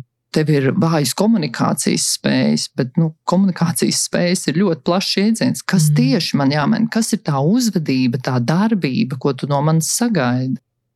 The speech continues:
Speaker 1: Ā, nu, un arī padomāt par to, lai tā atgriezeniskā saite būtu sabalansēta, jo nekad nav tā, ka cilvēks, nu, simtprocentīgi slikti tur kaut ko izdarīs.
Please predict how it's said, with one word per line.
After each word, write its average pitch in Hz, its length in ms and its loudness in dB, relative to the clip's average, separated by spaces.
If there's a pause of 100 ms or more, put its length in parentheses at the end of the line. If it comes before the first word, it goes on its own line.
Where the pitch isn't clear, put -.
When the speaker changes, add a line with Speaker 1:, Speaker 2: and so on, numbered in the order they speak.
(220)
Speaker 1:
Ā, 139 80 0 (440)
nu, 151 280 0 (720)
un 196 120 2
arī 214 380 2
padomāt 180 720 0
par 165 100 0
to, 190 240 0
lai 190 160 2
tā 156 180 0 (200)
atgriezeniskā 165 760 0
saite 165 340 0
būtu 151 220 -2
sabalansēta, 127 1120 0 (400)
jo 160 180 2 (240)
nekad 175 480 0
nav 135 240 0
tā, 208 160 2
ka 160 100 -4
cilvēks, 170 540 0
nu, 156 80 2
simtprocentīgi - 1200 -2
slikti - 640 -4
tur - 160 -2
kaut - 280 -2
ko - 120 0
izdarīs. - 720 -2